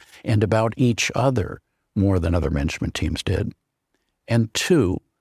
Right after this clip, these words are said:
we stuck with it longer. As I mentioned, it was another seven years before the company was acquired. Many other companies just gave up and threw in the towel before that. So in short, it was this combination of passion and perseverance,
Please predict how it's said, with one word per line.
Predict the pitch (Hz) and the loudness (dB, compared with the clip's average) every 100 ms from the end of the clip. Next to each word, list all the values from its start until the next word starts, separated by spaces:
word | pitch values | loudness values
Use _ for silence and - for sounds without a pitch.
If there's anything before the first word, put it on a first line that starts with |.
| _ - | _ 2
we | 131 | 2
stuck | - - 147 151 - | 2 0 0 0 -2
with | 151 143 | -2 -2
it | - - | -4 -2
longer. | 92 73 - - - _ _ _ _ | -2 -2 -8 -14 -16 _ _ _ _
As | 120 120 | 0 2
I | |
mentioned, | 117 151 - 117 | 4 2 2 0
it | 110 | 2
was | 110 101 | 0 2
another | 110 107 | 2 2
seven | 98 - 120 110 101 | 0 0 0 2 0
years | 110 98 | 0 0
before | - - - | -2 -6 -2
the | 110 | -4
company | - 87 - | -4 -4 -4
was | 87 95 | -2 -2
acquired. | 90 95 90 73 98 _ - | -2 -2 -2 -4 -8 _ -6
Many | 113 123 139 135 | 0 2 2 2
other | 117 110 | 2 0
companies | - 110 113 101 | -2 -2 0 -2
just | - 107 - | 0 -2 0
gave | 92 92 92 | -2 -2 -2
up | 95 - | -2 -2
and | 90 | -4
threw | - 110 92 | 0 0 2
in | 85 | 0
the | 80 | -2
towel | - 76 71 - 69 - | -4 -4 -4 -4 -8 -6
before | 95 - 73 | -6 -4 -4
that. | - - - _ _ _ _ _ _ _ _ | -4 -10 -20 _ _ _ _ _ _ _ _
So | - 143 | 0 2
in | 131 | 2
short, | - 175 - | 2 2 2
it | 147 131 | 0 2
was | 127 104 | 2 0
this | 127 143 - | 0 0 0
combination | - - 120 101 95 95 - - | -2 0 2 2 2 0 0 -2
of | 90 - | -2 -6
passion | - 110 98 - 80 87 _ - | -2 -2 0 -2 -2 -4 _ -6
and | 80 | -2
perseverance, | 92 80 98 85 82 78 73 - - | -2 0 -2 0 0 -2 -4 -6 -8